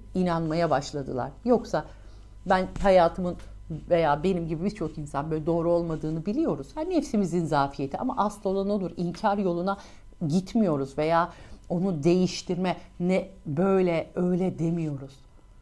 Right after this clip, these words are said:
Bu yüzden Bosna Savaşı'nda da aynısını demişti Ali İzzet Be-, Be-, Begoviç. Savaş, savaş düşmana başladığında, e, benzemeye başladığında kaybedilir.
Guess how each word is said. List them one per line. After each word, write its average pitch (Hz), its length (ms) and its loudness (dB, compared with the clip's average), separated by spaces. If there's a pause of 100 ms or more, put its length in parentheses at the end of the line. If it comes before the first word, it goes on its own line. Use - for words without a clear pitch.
(920)
Bu 185 60 0
yüzden 180 400 -2 (960)
Bosna 160 300 -2
Savaşı'nda 151 600 -2
da 127 140 -2 (1300)
aynısını 143 480 -4
demişti 131 320 -4
Ali 139 260 -6
İzzet 117 440 -8
Be-, - 120 -6 (160)
Be-, 131 340 -8
Begoviç. 117 340 -6
Savaş, 165 540 -2 (300)
savaş - 520 -10
düşmana 147 500 -8 (160)
başladığında, 127 840 -6
e, 123 260 -8 (100)
benzemeye 139 580 -6
başladığında 131 760 -6 (200)
kaybedilir. 120 680 -6